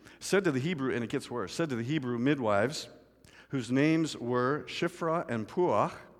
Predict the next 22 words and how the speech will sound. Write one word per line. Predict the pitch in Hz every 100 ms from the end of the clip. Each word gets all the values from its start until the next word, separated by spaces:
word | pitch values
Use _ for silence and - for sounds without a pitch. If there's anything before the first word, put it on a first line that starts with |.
| - _ _ _ - - - -
"When | 151
you | 160
help | 165 226
the | 226
Hebrew | 170 196 160 160
women | 143 165 156
in | 131
childbirth | 123 175 170 156 123 127 135
and | 139
observe | 120 170 202 175
them | 170 151
on | 143
the | 131
delivery | 123 127 160 160 147
stool, | 120 - 139 151
if | 147
it's | 165 165
a |
boy," | 139 156 202 151 143 185 185 - - - _ _ _ _ _ _ _
what? | 113 190 262 - - _ _ _ _ _ _
"Kill | - 240 214
him. | 113